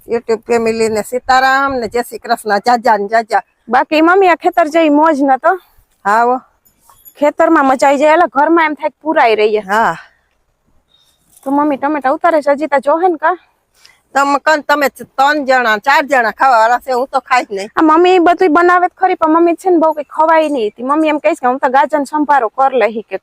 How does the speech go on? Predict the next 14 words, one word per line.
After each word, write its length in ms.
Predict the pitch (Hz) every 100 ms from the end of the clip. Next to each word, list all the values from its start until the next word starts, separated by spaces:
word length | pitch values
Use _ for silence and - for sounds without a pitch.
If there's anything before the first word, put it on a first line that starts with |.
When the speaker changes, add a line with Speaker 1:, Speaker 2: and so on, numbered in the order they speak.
| _ _ _ _ _ _ _ _ _ _
Speaker 2:
તી 240 | 247 240 247
તમે 300 | 247 262 233
ઈ 40 |
કે 100 | 240
પાઉંભાજી 540 | 233 277 269 262 247
ખાજો. 680 | 247 330 320 - - - 285 - 302 - _ _ _ _ - 740 - - 523 508
Speaker 1:
અરે 140 | 247
કામ 440 | 277 269 285 285 269 262
ખાઈને 420 | - 277 285 285
કોણ 240 | 277 320 330
આ 120 | 240
પગું 400 | 240 240 226 202
દુખાડે 400 | 233 - 190 190 - _ _ _ _ _ -
વધારે? 400 | 214 208 196